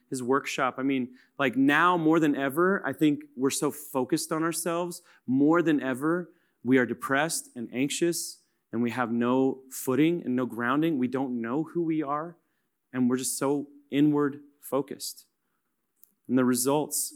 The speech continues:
of this self-gospel cannot be denied.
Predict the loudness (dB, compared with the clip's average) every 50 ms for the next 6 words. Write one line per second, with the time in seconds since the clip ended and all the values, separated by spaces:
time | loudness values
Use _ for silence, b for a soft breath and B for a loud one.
0 | -10 -8 -8 -4 -2 -2 -2 0 -2 -2 -2 0 0 0 -2 -4 -8 -6 -2 -2
1 | -2 -2 -2 -6 -6 -6 -4 -6 -6 -8 -8 -6 -4 -2 -2 -2 -4 -4 -4 -4
2 | -4 -4 -6 -8 -8 -8 -6 -6 -4 -6 -6 -8 -10 -12